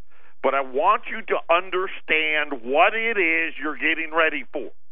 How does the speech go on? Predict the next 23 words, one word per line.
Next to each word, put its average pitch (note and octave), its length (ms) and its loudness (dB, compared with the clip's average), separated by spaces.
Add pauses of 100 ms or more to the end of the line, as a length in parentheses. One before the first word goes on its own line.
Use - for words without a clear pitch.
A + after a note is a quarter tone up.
(1300)
It's - 100 -8
not G3+ 260 8
about G3 540 2 (240)
tax G3+ 320 4 (180)
cuts, F#3 480 2
and D#3 180 -6
it's - 180 -8
not G#3+ 260 6
about G3+ 380 2 (120)
Fed G3 300 2 (100)
rate F#3 380 -2
hikes, F3 540 0
and E3 120 -6
it's D#3 160 -8
not G#3+ 280 0
about G3+ 300 0
any G3+ 280 -6
of F#3 140 -4
that. C#3+ 240 0 (1700)
It's - 100 -6
about E3+ 320 0
being A3+ 440 -4
prepared D#3 760 0